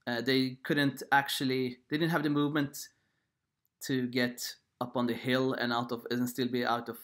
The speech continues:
the arc of the Knights and, and see the Sorcerer Lord. So I'm just, yeah, I'm gonna shoot it. Maybe kill a Knight instead. Um, with all my shooting, I did only manage to do, do, do one wound with, uh, breath and everything. Um, so that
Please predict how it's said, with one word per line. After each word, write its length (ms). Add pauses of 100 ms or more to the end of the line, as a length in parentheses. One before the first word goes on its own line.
the 280
arc 280
of 140
the 60
Knights 320
and, 180 (120)
and 300
see 240
the 100
Sorcerer 380
Lord. 280
So 100
I'm 140
just, 280
yeah, 140
I'm 160
gonna 100
shoot 160
it. 120 (680)
Maybe 180
kill 160
a 40
Knight 280
instead. 280 (1200)
Um, 440 (380)
with 160
all 100
my 80
shooting, 400 (100)
I 100
did 320
only 240
manage 160
to 60
do, 140
do, 180 (140)
do 140
one 200
wound 240 (100)
with, 240
uh, 220
breath 440
and 100
everything. 420 (240)
Um, 580 (1300)
so 280
that 220